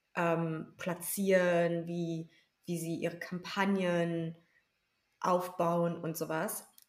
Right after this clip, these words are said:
Und jetzt gibt es Telfar Live. Was passiert ist Folgendes. Es wird jede Kollektion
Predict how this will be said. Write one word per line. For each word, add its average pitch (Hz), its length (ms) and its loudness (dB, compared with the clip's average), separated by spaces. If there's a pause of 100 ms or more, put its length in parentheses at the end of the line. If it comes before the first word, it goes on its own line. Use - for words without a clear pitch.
(120)
Und 190 340 0 (600)
jetzt 208 460 -2
gibt - 280 -6
es 170 480 -4 (840)
Telfar 196 720 -2 (140)
Live. 165 680 -2 (800)
Was 214 220 6
passiert 247 280 6
ist 254 140 0
Folgendes. 208 560 6
Es - 180 0
wird 208 140 2
jede 269 260 6
Kollektion 220 840 2